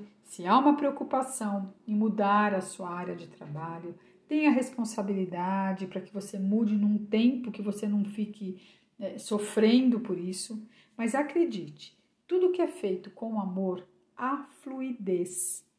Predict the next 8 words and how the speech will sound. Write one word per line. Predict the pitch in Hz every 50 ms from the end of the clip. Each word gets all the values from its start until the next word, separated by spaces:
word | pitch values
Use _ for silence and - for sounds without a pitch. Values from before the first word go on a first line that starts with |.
| _ _ _ _ _ -
As | 208 -
pessoas | - - 190 190 - - 196 190 -
certas | - - 190 185 185 - 196 196 - -
chegam, | - - 254 247 254 247 226 247 247 247 247 247 247 247 - - - _ _ _ _ -
o | 226 214
momento | 214 208 202 202 196 190 - -
certo | - - 196 180 180 - -
acontece, | - - - - - - - 226 226 226 226 226 226 220 - - - 226 214 226 214